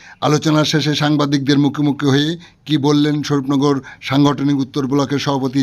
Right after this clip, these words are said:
জিয়াউর রহমান, শোনাবো আপনাদের। আপনারা দেখছেন সেই সময়কার বিশেষ মুহূর্তে ধারণকৃত ভিডিও চিত্র আজকের স্বরূপনগর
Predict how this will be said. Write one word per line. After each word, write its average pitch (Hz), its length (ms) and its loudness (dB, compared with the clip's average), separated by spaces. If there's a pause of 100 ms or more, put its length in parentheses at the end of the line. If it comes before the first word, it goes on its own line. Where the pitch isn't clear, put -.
জিয়াউর 127 220 2
রহমান, 135 280 0 (500)
শোনাবো 135 340 2 (220)
আপনাদের। 113 360 -4 (1080)
আপনারা 175 300 4 (100)
দেখছেন 190 340 -2 (920)
সেই 170 240 2 (480)
সময়কার 156 460 0
বিশেষ 160 320 0 (120)
মুহূর্তে 156 260 2 (120)
ধারণকৃত 147 400 -2 (140)
ভিডিও 147 220 2 (100)
চিত্র 151 220 -4 (720)
আজকের - 300 -4
স্বরূপনগর 151 360 2